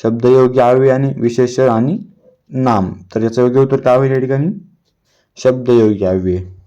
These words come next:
त्यामुळे ऑप्शन क्रमांक दोन याचं योग्य उत्तर होईल. नेक्स्ट, खालीलपैकी अशुद्ध शब्द ओळखायचा आहे. कोणता?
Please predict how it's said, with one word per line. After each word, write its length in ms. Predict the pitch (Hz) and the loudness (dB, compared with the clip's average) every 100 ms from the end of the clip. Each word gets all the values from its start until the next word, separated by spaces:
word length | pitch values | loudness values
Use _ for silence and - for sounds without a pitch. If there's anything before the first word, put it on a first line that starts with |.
| _ | _
त्यामुळे 260 | 104 113 117 | -4 -2 -2
ऑप्शन 320 | - - 139 | -4 -6 -6
क्रमांक 380 | 131 131 135 135 | -4 -2 -2 -2
दोन 260 | 120 131 | -2 0
याचं 260 | 131 123 180 - - _ _ _ _ - | 0 -2 -6 -8 -16 _ _ _ _ -4
योग्य 340 | 156 139 120 | 0 0 0
उत्तर 280 | 107 101 104 | -2 -2 -4
होईल. 260 | 101 98 95 | -4 -6 -4
नेक्स्ट, 400 | 107 101 95 - - _ _ _ - | -2 -2 -6 -12 -20 _ _ _ -8
खालीलपैकी 640 | 131 143 143 143 139 - - | -2 0 -2 -6 -8 -10 -6
अशुद्ध 360 | 143 - 147 | -4 -4 -4
शब्द 200 | 147 131 | -6 -2
ओळखायचा 380 | 120 104 101 - | 0 0 -4 -10
आहे. 60 | - | -6
कोणता? 400 | 117 127 139 | -4 -2 -2